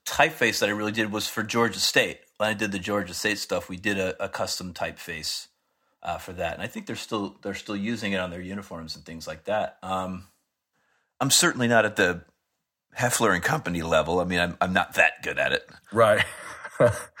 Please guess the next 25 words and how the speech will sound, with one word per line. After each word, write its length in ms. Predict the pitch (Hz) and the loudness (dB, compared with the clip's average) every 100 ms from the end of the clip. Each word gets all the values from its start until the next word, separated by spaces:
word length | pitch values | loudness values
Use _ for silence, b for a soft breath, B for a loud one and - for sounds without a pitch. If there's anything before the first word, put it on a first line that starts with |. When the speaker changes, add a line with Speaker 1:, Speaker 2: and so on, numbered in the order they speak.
| B B B | B B B
Speaker 1:
Um, 280 | 120 110 107 | 6 8 8
Speaker 2:
Yeah. 80 | 98 | 8
Speaker 1:
I, 120 | 151 147 | 6 6
I, 160 | 165 160 | 4 4
it's 240 | - 156 - | 0 0 6
more 160 | 240 214 | 8 8
of, 60 | |
like, 140 | 135 - | 6 4
a 40 | |
hobby 340 | - 113 120 | 6 8 6
to 80 | 143 | 2
me, 200 | 151 160 | 0 -2
kinda. 460 | 156 160 160 170 170 101 | 4 4 4 2 2 4
Speaker 2:
Uh-huh. 280 | 98 95 92 | 6 4 2
Speaker 1:
You 100 | 117 | 4
know, 280 | 113 117 - | 4 4 4
um, 380 | 113 107 104 107 | 6 6 6 4
I've 140 | 127 127 | 2 6
done 160 | 170 | 4
a 40 | 143 | 6
couple 340 | - 131 156 | 4 4 2
for, 360 | 151 147 143 139 | -2 2 2 2
for 200 | - 135 | 0 -2
Chris's, 680 | - 151 151 147 139 - - | 0 -2 -2 -4 -4 -4 2
uh, 320 | 143 127 120 | 4 4 2